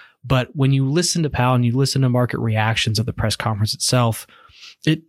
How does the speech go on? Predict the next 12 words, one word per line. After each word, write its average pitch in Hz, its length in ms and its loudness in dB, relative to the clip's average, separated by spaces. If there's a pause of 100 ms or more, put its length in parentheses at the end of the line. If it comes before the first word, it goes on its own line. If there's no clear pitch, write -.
(100)
sort 220 340 -2
of 214 80 -2
shifted 143 420 0
a - 20 0
little 139 200 2
more 131 180 0
dovish 110 480 0
in 131 100 0
stance. 123 400 0
And 127 80 2
by 113 140 0
dovish, 120 560 0